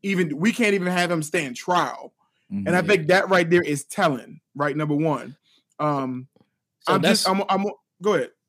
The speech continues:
Speaker 3: So that's around the lines of what I was thinking, right? Like, I'm, like you said, two things can be true.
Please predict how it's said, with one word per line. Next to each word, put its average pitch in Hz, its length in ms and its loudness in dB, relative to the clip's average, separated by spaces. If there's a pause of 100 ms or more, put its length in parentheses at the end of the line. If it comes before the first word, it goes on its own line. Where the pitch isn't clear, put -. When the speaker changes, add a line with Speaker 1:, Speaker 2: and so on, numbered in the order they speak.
(580)
Speaker 3:
So 170 200 2
that's 165 280 0
around 151 320 0
the 139 60 -2
lines 135 280 -4
of 123 80 -4
what 127 160 -4
I 113 60 -4
was 110 200 -10
thinking, 113 300 -2
right? 113 240 -6
Like, 131 320 -2
I'm, 139 400 -2 (1400)
like 147 140 0
you 139 60 -2
said, 123 220 -2
two 196 200 0
things 175 240 2
can 151 100 0
be 139 100 -2
true. 117 300 -10